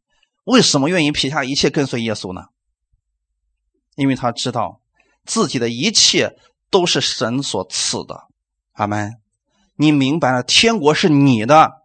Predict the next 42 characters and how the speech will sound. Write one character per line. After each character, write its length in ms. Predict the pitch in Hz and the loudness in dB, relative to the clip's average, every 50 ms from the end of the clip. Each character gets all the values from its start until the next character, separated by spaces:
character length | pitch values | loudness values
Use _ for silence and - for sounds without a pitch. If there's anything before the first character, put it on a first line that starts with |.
| _ _ _ _ _ _ | _ _ _ _ _ _
你 120 | - 143 | -4 -2
的 100 | 143 156 | -2 -2
格 340 | - - - 139 127 131 156 | -2 -4 -6 -2 2 2 2
局 280 | 165 - - 123 117 120 | 2 2 -2 -4 -4 -4
就 220 | - 139 113 107 | -2 -4 -4 -4
大 380 | 107 _ - - - - - - | -4 _ -2 -2 -2 -4 -8 -12
了。 100 | - - - - - - _ _ _ _ _ _ _ _ _ _ _ _ _ _ _ | -14 -16 -16 -16 -16 -20 _ _ _ _ _ _ _ _ _ _ _ _ _ _ _
你 140 | - 202 208 | -2 0 0
知 200 | - - - 330 | 2 2 4 6
道 140 | 311 294 254 | 8 8 8
了 100 | 196 180 | 8 6
耶 140 | 220 240 233 | 6 4 4
稣 120 | - 254 | 4 0
基 120 | 226 - 240 | -2 0 0
督 100 | 240 247 | 2 4
的 140 | 220 226 | 6 6
伟 260 | 202 165 143 120 131 143 | 6 6 4 2 2 2
大 220 | 233 233 196 156 | 4 4 4 4
和 140 | - - 160 | 2 0 0
他 180 | - - 190 | 0 2 2
的 80 | 185 156 | 2 2
恩 280 | - - 294 359 359 262 | 4 4 4 4 4 2
典， 340 | 160 139 113 107 117 123 - _ _ _ _ _ _ _ _ _ _ | 0 -2 -2 -2 -4 -6 -10 _ _ _ _ _ _ _ _ _ _
你 320 | 151 156 156 151 143 143 139 - - _ - | -2 0 2 2 2 0 -2 -6 -12 _ -2
这 200 | - - 285 208 | 0 0 2 2
个 120 | 151 127 | 2 2
人 260 | 123 123 117 113 123 | 2 0 0 -2 -2
就 160 | 123 151 120 | -4 -6 -6
变 260 | 113 - - 127 113 101 | -6 -6 -6 -6 -4 -4
得 100 | 87 90 | -6 -8
虚 260 | - - - - 107 | -6 -8 -8 -8 -8
心 260 | - - - - - | -8 -10 -10 -10 -14
了。 300 | - - - - _ _ _ _ _ _ _ _ _ _ _ | -18 -20 -20 -20 _ _ _ _ _ _ _ _ _ _ _
看 220 | - - 135 131 | -6 -4 -2 0
一 60 | 139 | 0
个 100 | 151 151 | 2 2
人， 280 | 127 110 107 107 139 156 - _ _ _ _ _ | 2 2 0 -2 -4 -6 -10 _ _ _ _ _
他 160 | - 175 180 | -4 -2 -2
的 100 | 156 120 | 0 -2
经 280 | - - - 135 127 | -2 -2 0 0 2
历 140 | 139 135 117 | 0 0 0
啊， 200 | 92 101 107 104 | -2 -2 -4 -4